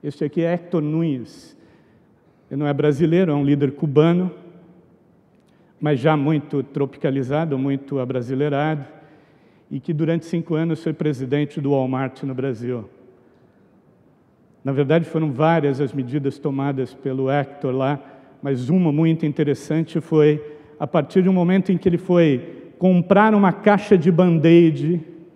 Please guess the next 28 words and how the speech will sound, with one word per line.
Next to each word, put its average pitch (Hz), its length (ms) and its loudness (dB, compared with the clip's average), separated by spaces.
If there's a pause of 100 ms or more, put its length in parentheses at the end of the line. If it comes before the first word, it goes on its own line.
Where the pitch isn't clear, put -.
(840)
ele 156 160 2
pegou 175 300 10
a 226 60 8
caixa 226 300 4
de 196 80 4
Band-Aid 190 460 6
na 175 100 2
gôndola 170 460 4
do 151 60 -4
supermercado, 160 840 0
sacudiu 175 640 0
a 180 60 2
caixa 156 580 -2 (340)
e 160 100 -2
viu 147 220 2
que 185 140 0
havia 165 400 2
ali 160 480 0 (460)
mais, 165 760 0
menos 156 680 0
Band-Aid 156 540 2
do 147 100 -2
que 156 180 -4 (300)
caberia 143 840 0
numa 147 180 -2
caixa 139 360 -6
daquele 131 320 -4
tamanho. 143 500 -2